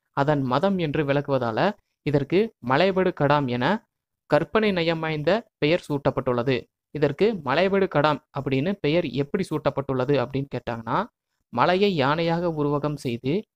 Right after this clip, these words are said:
மலையில் எழும் பல வகை ஓசைகளை அதன் மதம் என்று விளக்குவதால இதற்கு மலைபடு கடாம் அப்படின்னு கற்பனை நயமாய்ந்த பெயர் வந்து சூட்டப்பட்டுள்ளது.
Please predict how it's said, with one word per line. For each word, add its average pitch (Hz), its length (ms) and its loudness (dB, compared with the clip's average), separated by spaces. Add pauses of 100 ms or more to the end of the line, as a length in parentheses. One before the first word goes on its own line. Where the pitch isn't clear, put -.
மலையில் 180 480 2
எழும் 143 320 0 (340)
பல 160 240 2
வகை 175 260 0
ஓசைகளை 147 800 0
அதன் 143 260 0
மதம் 151 460 0
என்று 156 280 -4
விளக்குவதால 143 600 0
இதற்கு 143 460 -2 (280)
மலைபடு 185 460 2
கடாம் 143 340 2
அப்படின்னு 135 480 -4
கற்பனை 185 440 0
நயமாய்ந்த 143 540 -4
பெயர் 135 240 -2
வந்து 135 240 -4
சூட்டப்பட்டுள்ளது. 120 680 -6